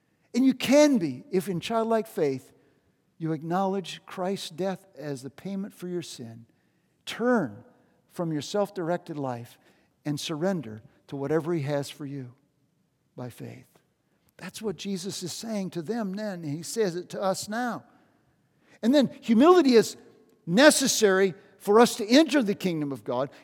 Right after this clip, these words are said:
humility is necessary for us to experience greatness in the kingdom of God. If you look at verses four and five,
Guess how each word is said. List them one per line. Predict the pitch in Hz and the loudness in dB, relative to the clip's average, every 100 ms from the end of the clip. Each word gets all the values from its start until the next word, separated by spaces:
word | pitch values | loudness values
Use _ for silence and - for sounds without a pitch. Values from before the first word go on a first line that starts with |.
| _ | _
humility | 233 240 320 302 247 | 4 8 8 8 6
is | 226 190 | 2 4
necessary | 254 269 233 220 220 | 2 4 2 6 6
for | 220 208 214 | 6 4 6
us | 226 - | 6 2
to | 233 | -2
experience | 220 - - 196 247 247 196 | -2 -2 -8 -2 2 2 -2
greatness | 185 285 359 262 151 - - _ _ | 2 6 6 4 -6 -8 -12 _ _
in | 196 | -2
the | 185 | 0
kingdom | - 220 190 160 | 0 0 0 -2
of | 160 | -2
God. | 160 139 113 - _ - _ | 0 0 -2 -10 _ -20 _
If | 160 | -8
you | 165 202 | 2 4
look | 220 | 6
at | 196 | 4
verses | 196 165 170 | 2 0 -4
four | - 208 196 | -2 2 2
and | 170 | 2
five, | 247 240 226 | 2 4 4